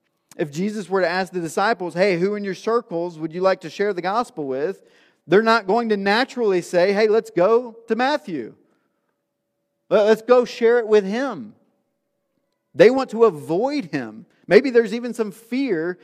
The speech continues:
if Levi or Matthew is, was hiring people to, to abuse them because of taxes. It's not unlikely for the followers and disciples of Jesus to think this way.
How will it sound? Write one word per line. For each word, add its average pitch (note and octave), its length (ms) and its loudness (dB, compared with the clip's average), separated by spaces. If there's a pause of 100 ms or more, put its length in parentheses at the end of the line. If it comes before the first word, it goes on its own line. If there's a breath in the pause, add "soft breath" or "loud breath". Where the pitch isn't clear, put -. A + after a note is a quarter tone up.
(160 soft breath)
if G3+ 220 4
Levi G3 440 2
or G#3 60 -4
Matthew G#3 380 -2
is, G3+ 160 0 (260 loud breath)
was F3+ 340 0
hiring E3+ 460 2
people A3+ 380 -2
to, A3 340 0
to G#3 180 0
abuse A3 520 0
them D3 260 -6
because C3+ 300 -4
of C3 120 -16
taxes. A#2+ 640 -10 (1000)
It's D#3 180 -8
not A#3 360 0
unlikely G3+ 1000 -4
for D#3+ 140 -10
the C#3+ 100 -12
followers G3 580 -4
and D3+ 160 -12
disciples F3 440 -8
of C3 120 -12
Jesus E3 360 -12
to D3 140 -10
think - 440 -12
this B2 300 -12
way. B2 460 -8